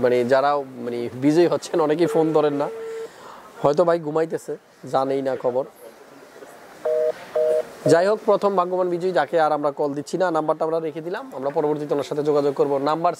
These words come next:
second, মানে দ্বিতীয় জনকে আমরা নিব। আবার একটু নাম্বারটা paste করেন সবগুলা। হ্যাঁ, ঠিক আছে, pick করেন, নিচে যান। এবার আমরা second ভাগ্যবান যে বিজয়ী আছে তার নাম্বারটা নিব, একটু নিচে।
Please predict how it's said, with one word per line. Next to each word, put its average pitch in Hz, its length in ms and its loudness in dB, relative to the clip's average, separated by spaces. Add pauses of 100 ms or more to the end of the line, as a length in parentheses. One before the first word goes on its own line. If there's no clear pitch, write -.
second, 160 260 0 (420)
মানে 139 180 2
দ্বিতীয় 180 360 2
জনকে 185 400 -2
আমরা 165 160 0
নিব। 143 160 0
আবার 156 260 0
একটু 175 140 -8
নাম্বারটা 160 360 -4
paste 156 220 -8
করেন 185 320 -4
সবগুলা। 156 380 -4
হ্যাঁ, 123 120 -4 (480)
ঠিক 170 120 4
আছে, 147 240 0
pick 180 100 0
করেন, 131 220 0 (840)
নিচে 156 220 2
যান। 185 260 2 (180)
এবার 185 200 2
আমরা 190 140 0
second 196 480 -2
ভাগ্যবান 180 460 -2
যে 170 80 -4
বিজয়ী 165 240 -2
আছে 156 200 -2 (100)
তার 170 140 2
নাম্বারটা 143 440 -4
নিব, 139 220 -4 (1000)
একটু 196 220 2
নিচে। 190 300 2